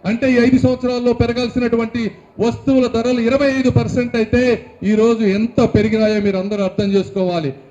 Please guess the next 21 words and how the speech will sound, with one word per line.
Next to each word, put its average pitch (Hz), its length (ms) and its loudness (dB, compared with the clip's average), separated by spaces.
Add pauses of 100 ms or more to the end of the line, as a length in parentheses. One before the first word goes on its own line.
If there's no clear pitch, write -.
(160)
వంద 247 200 4
పర్సెంట్ 254 480 0
పెరిగింది, 226 480 -2 (180)
రెండు 254 220 2
వందల 277 280 4
పర్సెంట్ 262 440 0
పెరిగింది. 226 440 -2 (280)
పెట్రోల్, 254 520 2
డీజిల్ 247 500 2
ధరలు 277 400 2 (340)
పక్క 262 180 -2
రాష్ట్రం, 262 440 0
మా 226 140 0
రాష్ట్రంలో 254 380 -4
తక్కువగా 254 1080 0
ఉన్నాయి 269 480 4
అనేటువంటి 254 480 2
బోర్డులు 269 580 2
పెట్టేటువంటి 233 540 0
పరిస్థితి 233 480 -2
తీసుకొచ్చారు. 185 640 -4